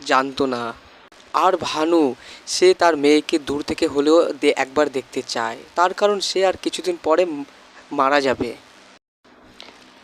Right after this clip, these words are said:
আর পরদিন সকালে ভানু তার বাবার সঙ্গে মর্নিং ওয়াকের সময় দেখা করে। আর ভানুর বাবা ভানুকে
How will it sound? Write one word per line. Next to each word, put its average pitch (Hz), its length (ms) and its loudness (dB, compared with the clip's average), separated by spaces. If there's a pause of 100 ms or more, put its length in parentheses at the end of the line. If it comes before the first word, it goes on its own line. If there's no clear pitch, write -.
আর 185 140 0
পরদিন 185 400 4
সকালে 165 480 2
ভানু 135 360 0
তার 156 260 0
বাবার 131 320 0
সঙ্গে 143 560 2 (680)
মর্নিং 156 460 4
ওয়াকের 147 240 2
সময় 160 280 2
দেখা 127 280 -4
করে। 120 400 -2
আর 156 300 2
ভানুর 151 360 -4
বাবা 135 520 0 (960)
ভানুকে 139 640 0